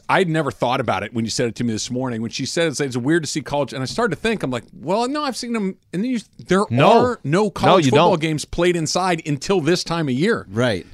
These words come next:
Speaker 1: That every, literally, the South is open,
Speaker 3: Well
Speaker 1: the, the, the, the upper Midwest is wide open.
Speaker 2: Yeah.
Speaker 1: E-, e-, everybody plays outside until bowl season, and then you come
Speaker 2: San
Speaker 1: back
Speaker 2: Diego
Speaker 1: in.
Speaker 2: State doesn't even have covering on
Speaker 1: They, they
Speaker 2: theirs
Speaker 1: don't
Speaker 2: in
Speaker 1: even have
Speaker 2: a hundred and ten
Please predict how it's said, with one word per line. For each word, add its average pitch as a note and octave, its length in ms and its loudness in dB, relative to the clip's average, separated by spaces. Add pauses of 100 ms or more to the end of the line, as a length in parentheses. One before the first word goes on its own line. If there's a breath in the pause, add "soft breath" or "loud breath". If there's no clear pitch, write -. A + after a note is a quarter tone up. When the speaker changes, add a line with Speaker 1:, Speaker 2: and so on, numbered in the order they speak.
Speaker 1:
That E3 220 2
every, G3 480 2
literally, E3 340 2
the G#2+ 140 -6
South F#3 420 0
is G3 180 0
open, A#3 340 2
Speaker 3:
Well C3 80 -2
Speaker 1:
the, A2+ 100 -6
the, C#3 220 2
the, A#2+ 300 0 (180)
the G#2 100 -8 (100)
upper D#3 220 2
Midwest D3 560 0
is F#3+ 120 -2
wide F3 300 0
open. A3 320 0
Speaker 2:
Yeah. A2+ 160 2 (160)
Speaker 1:
E-, F3 40 0 (140)
e-, F#3 100 2 (100)
everybody G#3 580 0
plays G3+ 460 2
outside F3 640 0
until D3+ 300 -2
bowl D3+ 240 0
season, F#2+ 420 -6 (340 soft breath)
and D#3+ 160 4
then G#3 200 4
you C#4 100 2
come - 280 2
Speaker 2:
San E3+ 120 4
Speaker 1:
back F3+ 60 6
Speaker 2:
Diego F#3 140 6
Speaker 1:
in. G#3 40 4
Speaker 2:
State A3+ 240 6
doesn't F3 160 2
even E3 160 4
have C#3 140 0
covering G3+ 440 2
on A2+ 140 2
Speaker 1:
They, A3 120 4
they - 80 4
Speaker 2:
theirs A3+ 80 6
Speaker 1:
don't C#4+ 100 0
Speaker 2:
in C4+ 100 4
Speaker 1:
even - 40 6
have E3+ 100 4
Speaker 2:
a - 0 -
hundred D#3+ 120 4
and D#3+ 80 4
ten A#3+ 100 6